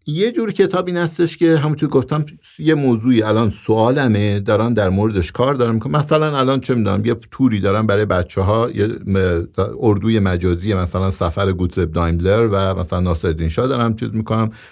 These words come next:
خب می‌رم براش، یه سفرنامه‌های فرنگ ناصرالدین شاه رو دوباره به، حتی اگه خونده باشم، دوباره می‌رم خیلی مثلاً جدی‌تر و دقیقاً یه عمق دیگه‌ای به من می‌ده. می‌شم اونجوری خوندم. یعنی بر اساس سوالم می‌رم کتاب می‌خونم.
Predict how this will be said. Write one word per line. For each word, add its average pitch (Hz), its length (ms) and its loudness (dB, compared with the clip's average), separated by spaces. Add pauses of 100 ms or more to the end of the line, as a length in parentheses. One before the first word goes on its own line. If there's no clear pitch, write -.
خب - 300 -2
می‌رم 139 380 4
براش، 117 320 0 (100)
یه 101 300 0 (180)
سفرنامه‌های 95 1040 0
فرنگ 92 440 0
ناصرالدین 85 500 -2
شاه 90 160 -2
رو 85 60 -4
دوباره 82 280 0
به، 87 240 0 (220)
حتی 107 240 0
اگه 98 200 0
خونده 98 260 0
باشم، 110 340 2
دوباره 92 280 2
می‌رم 98 180 -2
خیلی 90 380 -4
مثلاً 87 220 -4
جدی‌تر 82 560 -4
و 98 160 -4 (160)
دقیقاً 113 240 2
یه 123 200 0 (100)
عمق 123 300 0
دیگه‌ای 87 300 0
به 78 100 -2
من 76 180 -4
می‌ده. 78 360 -8
می‌شم 117 260 0
اونجوری 90 280 0
خوندم. - 400 -8 (760)
یعنی 135 320 2
بر 131 140 4
اساس 117 300 -2
سوالم 101 720 2
می‌رم 80 280 -2
کتاب 80 400 -4
می‌خونم. - 220 -14